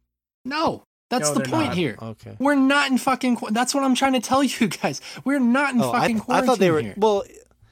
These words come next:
Speaker 3: it's not le-, it's not like law enforced quarantine, but it's like, you know what I mean? It's like a quarantine. So I don't know.
Speaker 1: No, there's,
Speaker 3: I
Speaker 1: there's no quarantine here, dude.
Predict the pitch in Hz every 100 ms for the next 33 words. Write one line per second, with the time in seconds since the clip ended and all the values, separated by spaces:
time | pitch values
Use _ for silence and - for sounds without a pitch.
0 | _ _ - 214 139 110 107 175 202 139
1 | 160 107 101 98 156 101 - 92 87 -
2 | 92 92 104 104 92 - 95 156 139 120
3 | 117 - 71 - 135 101 85 98 98 -
4 | - _ _ 165 185 131 180 208 185 214
5 | 160 190 226 233 220 220 254 262 - 254
6 | 240 208 165 123 120 101 95 -